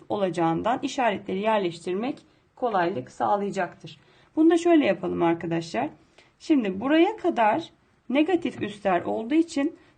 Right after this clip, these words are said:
tablomun bu tarafı rasyonel sayılar getirecektir bana. Buralarda ise pozitif üsler olduğu için tablomun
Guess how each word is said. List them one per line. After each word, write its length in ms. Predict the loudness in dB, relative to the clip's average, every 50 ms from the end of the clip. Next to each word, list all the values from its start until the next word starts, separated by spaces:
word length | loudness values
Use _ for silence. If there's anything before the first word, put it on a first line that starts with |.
| _ _ _
tablomun 640 | -4 -2 0 0 0 0 -2 -2 -2 -2 -4 -4 -6
bu 80 | -6
tarafı 640 | -2 0 0 0 0 0 -2 -2 0 0 0 0 -2 -8 _ _ _ _ _ _ _ _ -6
rasyonel 760 | -2 0 0 0 0 -2 -4 -4 -2 -2 0 0 0 0 -2
sayılar 480 | -2 -4 -4 -4 -2 0 0 0 0 0
getirecektir 760 | -2 -6 -8 -6 -4 -4 -4 -4 -6 -8 -10 -10 -10 -6 -4
bana. 260 | -2 0 0 -2 -4 -8 -14 -20 -20 _ _ _ _ -4
Buralarda 480 | 0 4 6 6 6 6 4 4 6
ise 320 | 6 6 6 4 0 -4 -4
pozitif 540 | -4 -4 -2 -2 -2 0 2 0 0 0 -2
üsler 340 | -10 -6 0 2 4 4
olduğu 300 | 4 2 0 0 -2 -2
için 420 | -2 -2 -2 -2 -2 0 0 0 0 -4 -10 _ _ _ _ _
tablomun 680 | -2 0 2 2 0 0 -2 -2 0 0 0 -2 -4 -6